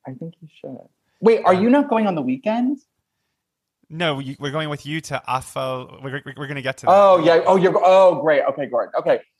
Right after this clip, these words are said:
Speaker 1: Okay, great. Okay, never mind. Sorry. Okay, this
Speaker 2: No,
Speaker 1: is
Speaker 2: but
Speaker 1: my
Speaker 2: Galatoire is, like, I heard, was, like, a good, like, lunchtime, like, New Orleans, classic
Speaker 1: Great.
Speaker 2: New Orleans.
Speaker 1: No, it will be, it'll be good. It'll be good. You'll like. You'll
Speaker 2: And
Speaker 1: like.
Speaker 2: then that night we're going to Pesh.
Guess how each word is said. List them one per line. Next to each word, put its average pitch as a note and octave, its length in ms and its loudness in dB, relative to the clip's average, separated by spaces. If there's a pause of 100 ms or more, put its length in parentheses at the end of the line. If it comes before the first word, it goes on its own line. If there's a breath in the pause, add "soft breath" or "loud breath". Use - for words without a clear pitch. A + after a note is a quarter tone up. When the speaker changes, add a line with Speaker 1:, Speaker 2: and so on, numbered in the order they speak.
Speaker 1:
Okay, D#3+ 240 0
great. G#2 280 -6
Okay, D3 180 -6
never E3 200 -10
mind. C#3+ 340 -4
Sorry. B2 480 2
Okay, B2 200 -2
this B2 120 -2
Speaker 2:
No, F#3+ 60 0
Speaker 1:
is - 60 0
Speaker 2:
but C#4 80 0
Speaker 1:
my A#3+ 60 -6
Speaker 2:
Galatoire A3+ 580 0
is, F#3 100 -12
like, F3 260 -12
I D#3+ 120 -4
heard, E3 220 -8
was, D3+ 140 -10
like, D3 120 -10
a C#3+ 60 -10
good, C#3+ 480 -6
like, B2+ 220 -10
lunchtime, C3+ 920 -10
like, A#2 300 -12
New B2+ 140 -12
Orleans, B2+ 380 -8
classic C3 300 -8
Speaker 1:
Great. D#3 220 4
Speaker 2:
New B2 60 -6
Orleans. B2 440 -10
Speaker 1:
No, D#3+ 220 6
it D3+ 80 2
will D#3+ 100 4
be, D#3 240 2
it'll E3+ 160 4
be F3 100 0
good. B2 320 -2
It'll C#3 120 -2
be B2+ 100 -6
good. G#2+ 220 -2
You'll A#2 120 -2
like. G2+ 180 2 (300)
You'll D3 120 -6
Speaker 2:
And - 40 0
Speaker 1:
like. D#3 80 0
Speaker 2:
then D3 100 -4
that E3+ 240 0
night D#3 180 -4
we're C#3+ 80 -10
going C3+ 160 -8
to A#2 60 -10
Pesh. - 680 -12